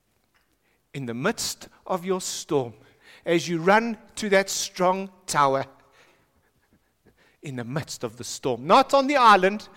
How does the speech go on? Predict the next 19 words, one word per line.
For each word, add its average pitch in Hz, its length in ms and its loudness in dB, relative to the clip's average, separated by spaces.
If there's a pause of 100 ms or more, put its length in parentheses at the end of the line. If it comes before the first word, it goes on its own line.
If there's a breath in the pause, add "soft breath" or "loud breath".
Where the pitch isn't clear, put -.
(180 loud breath)
because 170 240 -2
that's 190 220 0
totally 202 460 0
unrealistic. 185 840 -2 (1300 loud breath)
Your 110 120 -14
covenant-making 160 1000 -10
God, 101 280 -14 (960)
the 104 100 -14
miracle 131 560 -10
worker, 113 360 -14 (100)
Yahweh. 127 340 -12 (1900 soft breath)
I 151 80 -12
want 214 120 -6
to 277 60 -2
pray 202 200 2
for 180 180 -2
us 147 140 0
today, 135 320 -4
friends. 139 480 -10